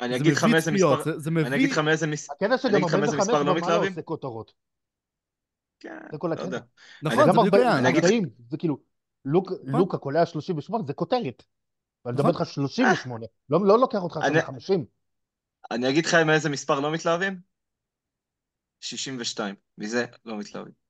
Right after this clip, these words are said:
Speaker 2: טוב.
Speaker 3: כן, כי זה טאונס, וטאונס אסור להתלהב. בסדר.
Speaker 1: טאונס ובוקר.
Speaker 2: ובוקר, כן. אה, טוב, אני, אני אוהב של-, שלוקה הפעיל על בוקר, כי הוא גם ב-, זה. בכל אופן, אה, בשעה האחרונה, אה, אביתר כהן שואל אותנו, "האם יש קייס ליוקיץ' לקחת את ה-M V P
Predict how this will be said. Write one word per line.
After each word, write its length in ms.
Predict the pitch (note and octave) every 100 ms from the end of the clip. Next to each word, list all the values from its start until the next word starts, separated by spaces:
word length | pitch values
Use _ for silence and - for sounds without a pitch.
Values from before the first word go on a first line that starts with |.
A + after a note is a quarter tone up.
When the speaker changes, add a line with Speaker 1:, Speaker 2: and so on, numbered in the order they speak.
| _ _ _ _
Speaker 2:
טוב. 120 | - F3+
Speaker 3:
כן, 60 |
כי 60 | -
זה 100 | C3
טאונס, 300 | C3 E3 B2
וטאונס 360 | A#2+ A#2+ D3+ C#3
אסור 220 | C#3 -
להתלהב. 240 | C#3+ G#2+ F#2+ _ _
בסדר. 200 | - C#3
Speaker 1:
טאונס 240 | A2+ C3+ A#3+
ובוקר. 460 | B2 A#2 A2+ G#2+ G#2
Speaker 2:
ובוקר, 460 | C#3+ D#3+ G#3+ D#3 A#2+
כן. 200 | - B2+ A#2+ _ _ _ -
אה, 140 | D#3+ D#3+
טוב, 140 | D#3 F3
אני, 160 | D#3+ F#3
אני 120 | F#3
אוהב 100 | G#3
של-, 320 | C#4+ A3+ D#3+ D#3
שלוקה 480 | D#3+ E3+ A3+ G3 C#3
הפעיל 340 | C3+ - D#3
על 140 | D3+ C#3
בוקר, 400 | C3 C#3+ D#3 B2+
כי 120 | C3+
הוא 120 | B2+
גם 340 | A#2+ C3 C3 C3
ב-, 500 | B2 A2+ A2+ A2+ A#2
זה. 120 | A#2+ A#2 - _ _ _ _ _ _ _ - G#3
בכל 100 | F#3+
אופן, 360 | F3+ F3+ F3+ E3
אה, 160 | C#3+ C3+
בשעה 200 | B2 C#3+
האחרונה, 520 | C#3 - B2+ F3 G3+ F#3+ _ _ _ _
אה, 320 | C3+ C3 C3 C3 -
אביתר 280 | C3 C3+ C#3
כהן 220 | D3+ D3
שואל 160 | C3+ C3+
אותנו, 380 | D#3+ D#3+ D#3+ C#3+ _ _
"האם 180 | C#3+ G3+
יש 160 | G3 -
קייס 300 | D3+ D3+ -
ליוקיץ' 420 | C3 C3+ D3+ -
לקחת 260 | C3 C3+ C3+
את 120 | C3
ה-M 240 | C3 C3+
V 140 |
P 20 | A#2